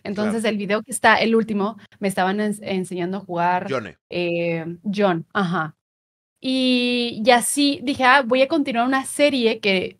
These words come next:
Speaker 1: sea casi infinita". O sea, hay muchos campeones, muchos campeones no sé jugar. Dije: "Ah, es una buena idea". Pero como en mi, a mis ojos no le fue tan bien y además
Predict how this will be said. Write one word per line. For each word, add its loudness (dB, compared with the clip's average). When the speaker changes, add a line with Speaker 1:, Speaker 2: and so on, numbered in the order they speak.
Speaker 1:
sea 4
casi -2
infinita". 0
O -4
sea, -6
hay 0
muchos 0
campeones, -4
muchos -4
campeones -6
no -4
sé -6
jugar. -4
Dije: -4
"Ah, 4
es -2
una -2
buena 0
idea". -4
Pero 0
como 2
en 4
mi, 0
a 6
mis 2
ojos 6
no -2
le 0
fue 4
tan 4
bien 0
y 0
además 4